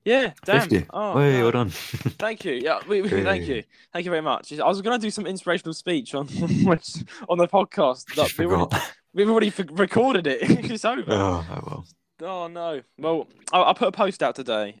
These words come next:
Speaker 1: um, on
Speaker 2: Yeah,
Speaker 1: our
Speaker 2: put a
Speaker 1: social
Speaker 2: post.
Speaker 1: medias.
Speaker 2: Yeah,
Speaker 1: I
Speaker 2: yeah.
Speaker 1: put, I put a post out and saying it was episode fifty, so go check that
Speaker 2: Oh,
Speaker 1: out.
Speaker 2: okay, nice. Yeah.
Speaker 1: Yeah, so, yeah, it is episode fifty. Man, it's been to,
Speaker 2: Mm.
Speaker 1: and, and we've done more than that. We've got about si-, over sixty,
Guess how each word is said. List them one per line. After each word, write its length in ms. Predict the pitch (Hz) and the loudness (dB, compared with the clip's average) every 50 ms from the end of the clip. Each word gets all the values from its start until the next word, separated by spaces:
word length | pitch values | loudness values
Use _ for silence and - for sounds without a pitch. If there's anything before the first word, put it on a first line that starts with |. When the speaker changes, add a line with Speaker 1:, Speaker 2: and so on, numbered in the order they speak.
| _ | _
Speaker 1:
um, 380 | - 113 113 110 107 107 107 98 _ _ _ _ _ - - | -6 -4 -2 -2 -2 -4 -8 -16 _ _ _ _ _ -10 -2
on 140 | - 120 101 | 0 2 2
Speaker 2:
Yeah, 80 | 90 85 | 2 2
Speaker 1:
our 40 | |
Speaker 2:
put 120 | - - - | 0 0 -2
a 40 | - | -2
Speaker 1:
social 140 | - - - | -4 -6 -4
Speaker 2:
post. 140 | 123 117 120 | -4 -4 -4
Speaker 1:
medias. 180 | 113 107 95 - | -6 -8 -8 -10
Speaker 2:
Yeah, 60 | - | -12
Speaker 1:
I 40 | - - | -8 -10
Speaker 2:
yeah. 60 | - | -2
Speaker 1:
put, 140 | - 180 127 110 | 0 2 4 4
I 40 | 135 | 2
put 140 | - - 127 | 2 2 0
a 40 | 120 | 0
post 300 | - 143 123 117 - - | 2 0 -2 -2 0 0
out 220 | 117 113 110 82 80 | 0 0 0 -2 -4
and 120 | 82 - | -8 -10
saying 240 | - - 120 117 110 | -4 -4 -2 -2 -2
it 20 | 107 | -6
was 200 | 110 107 101 _ _ _ _ _ - | -6 -8 -12 _ _ _ _ _ -20
episode 280 | - - - 117 107 | -16 -10 -12 -12 -10
fifty, 280 | _ 113 - _ 107 107 | _ -14 -14 _ -12 -10
so 220 | - - 113 113 | -4 -2 -2 -2
go 160 | 104 123 120 110 | 2 0 0 0
check 180 | - - - | 0 -4 -4
that 100 | - 87 95 | -2 -2 -2
Speaker 2:
Oh, 20 | |
Speaker 1:
out. 160 | 104 101 87 | -2 -2 -4
Speaker 2:
okay, 180 | - - 71 76 78 | -8 -12 -16 -14 -14
nice. 80 | 78 - 78 - - - - 98 87 82 | -14 -14 -16 -20 -20 -20 -20 -20 -14 -8
Yeah. 60 | - 104 | -6 -4
Speaker 1:
Yeah, 60 | 101 98 | -4 -4
so, 340 | - - - 98 95 95 - _ _ _ | -4 -4 -4 -4 -4 -6 -8 _ _ _
yeah, 200 | - 170 165 123 113 | 4 6 6 6 6
it 200 | 117 147 170 196 | 6 6 6 4
is 120 | 196 185 170 | 4 4 2
episode 340 | 151 - - 170 143 135 | 0 0 0 -4 -6 -4
fifty. 440 | - 190 220 - - 110 101 95 - _ _ | -6 -8 -10 -8 -10 -10 -10 -10 -12 _ _
Man, 420 | 117 123 143 175 208 156 113 101 - _ _ _ _ _ - _ - - - - - | -2 2 4 4 4 2 0 -4 -10 _ _ _ _ _ -20 _ -20 -20 -20 -10 -10
it's 100 | 147 151 | -6 0
been 160 | - 175 165 | 0 0 2
to, 100 | 170 165 | 2 2
Speaker 2:
Mm. 80 | 123 | 4
Speaker 1:
and, 160 | 147 185 180 165 | 4 4 4 2
and 200 | 120 196 196 196 | 2 0 0 0
we've 80 | 185 190 | -2 -2
done 120 | 220 196 | -2 -2
more 200 | 190 208 214 196 | -2 -2 -2 -2
than 80 | 165 143 | -4 -2
that. 200 | 165 165 113 76 | -2 -4 -4 -4
We've 80 | 104 - | -8 -10
got 80 | - 156 | -10 -4
about 320 | 147 151 131 - - - | -2 0 -2 -2 -4 -10
si-, 140 | - - - - | -14 -14 -6 -6
over 160 | 151 147 131 | -6 -6 -6
sixty, 560 | - - 165 151 - _ 123 123 117 110 - | -10 -12 -12 -14 -14 _ -16 -16 -16 -16 -18